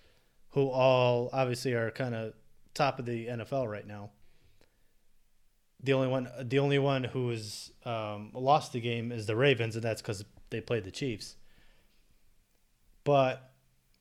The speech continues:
I think the reason he got fired after this game was 'cause they played the Vikings, who have not done, you know, much this season. So I think that the owner was like, "Dude, you lost to the Vikings.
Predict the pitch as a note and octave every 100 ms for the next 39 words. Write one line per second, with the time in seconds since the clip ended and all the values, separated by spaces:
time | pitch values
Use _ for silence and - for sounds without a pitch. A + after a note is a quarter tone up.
0 | _ _ _ _ - - _ _ _ -
1 | C#3 - C#3+ - - - D#3 A#2+ A2 C#3
2 | F#3 D#3 C#3 B2+ - C#3 C3 B2+ A2 C#3
3 | D3+ - B2 A#2 A2+ G#2+ C3 A2 A#2 -
4 | A#2+ G#2 A#2 D3 D3 A2+ G#2 - A2+ A2
5 | A#2 A#2 A#2+ G#2+ A2+ G#2 - _ - C#3
6 | A2 G2+ G#2+ C3 C#3+ - G#2+ - E3 D3+
7 | A2+ G#2+ G#2 - - - _ _ _ _
8 | - C3+ B2+ B2+ C3+ C3 B2 B2 A#2 A2+
9 | B2 B2 A#2+ A2+ G#2+ A2 A2+ A#2+ A#2+ A#2+
10 | A#2 A2 G#2+ B2 B2+ C3 B2 A2+ - -